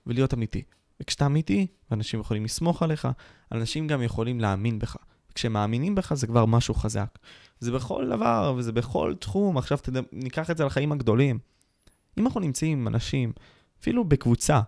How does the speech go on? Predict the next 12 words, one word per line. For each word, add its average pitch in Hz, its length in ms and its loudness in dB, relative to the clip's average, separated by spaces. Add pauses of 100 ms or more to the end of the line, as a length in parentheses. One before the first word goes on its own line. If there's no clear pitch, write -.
(280)
יושבים 175 240 -2
בבר 139 360 4
והכל, - 340 -2 (680)
אם 247 140 -2
אני 240 140 0
עכשיו 202 240 -4
אהיה 196 160 2
בן 160 140 2
אדם 139 260 6
חרא, 113 360 0 (160)
שכל - 280 -4
פעם 196 200 4